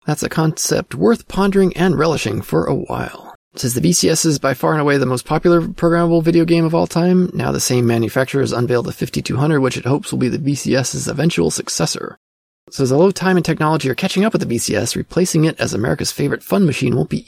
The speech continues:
easy." Then it says, you know, "The sleek style fifty-two hundred looks great," calling the styling space age. And I guess what they mean by the, you know, the game functions and what they say, you know, what do they say? Uh,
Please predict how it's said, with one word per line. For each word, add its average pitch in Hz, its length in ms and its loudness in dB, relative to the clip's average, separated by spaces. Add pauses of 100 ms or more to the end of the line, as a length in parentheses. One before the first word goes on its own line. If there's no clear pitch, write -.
easy." 139 380 -4 (160)
Then - 140 -4
it 98 60 -4
says, 110 280 0
you 117 60 -2
know, 107 100 0
"The 107 180 0
sleek 139 280 0
style 131 340 -2
fifty-two 131 340 -2
hundred 131 220 2
looks 156 180 0
great," 131 300 0 (220)
calling 120 280 -2
the 104 80 -4
styling 110 460 -2
space - 400 -2
age. 98 400 -4 (540)
And 123 80 -6
I 139 60 0
guess 180 140 2
what 285 120 -2
they 151 80 4
mean 127 240 2
by 107 160 2
the, 104 420 0 (180)
you 117 100 -4
know, 107 60 -4
the 107 100 0
game 127 340 0
functions 104 500 -2
and 107 160 0
what 107 120 0
they 107 100 0
say, 117 160 2
you 113 180 0
know, 107 180 -2 (180)
what 120 100 -4
do 123 80 0
they 120 60 -2
say? 127 440 0
Uh, 120 380 -4